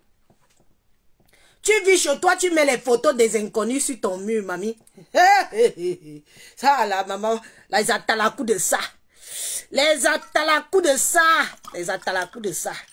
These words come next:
Je vous dis que vous voulez entendre les voices, non? Vous voulez les voices, non?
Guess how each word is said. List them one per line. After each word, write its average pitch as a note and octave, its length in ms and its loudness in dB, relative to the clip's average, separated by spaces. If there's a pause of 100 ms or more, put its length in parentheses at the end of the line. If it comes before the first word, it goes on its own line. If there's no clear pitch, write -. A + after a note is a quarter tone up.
(520)
Je F#3+ 80 -10
vous G#3+ 120 -8
dis B3+ 160 -8
que G#3 100 -4 (2500)
vous C#4 140 -6
voulez A#3 160 0
entendre A3+ 420 2
les G3+ 140 -2
voices, F#3 340 -4
non? D3+ 280 -14 (1200)
Vous C4+ 120 -14
voulez G#3+ 200 -4
les F#3 120 -4
voices, E3+ 360 -6
non? C3+ 180 -18